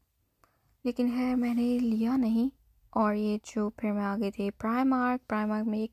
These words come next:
किड की कलेक्शन थी शूज़ की, बहुत ही ज़्यादा, मुझे बहुत ज़्यादा क्यूट लगी। मैं इसका जो है, वो डिटेल आप लोगों के साथ शेयर करूँगी कि नई,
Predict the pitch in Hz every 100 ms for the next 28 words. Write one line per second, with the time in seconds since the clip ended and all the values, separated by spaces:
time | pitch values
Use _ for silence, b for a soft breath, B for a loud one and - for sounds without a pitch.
0 | - 233 233 - 240 226 214 - - 220
1 | 220 220 214 233 - - 208 214 - 220
2 | - 202 240 - 269 269 220 226 220 247
3 | 277 - 220 247 247 240 - 226 220 214
4 | 226 247 b b b b b b b 254
5 | 233 233 247 233 226 240 226 233 214 214
6 | 226 214 - 233 208 - 208 208 - 214
7 | 208 - 208 233 - 214 214 240 349 B
8 | B B B B 226 226 226 233 214 214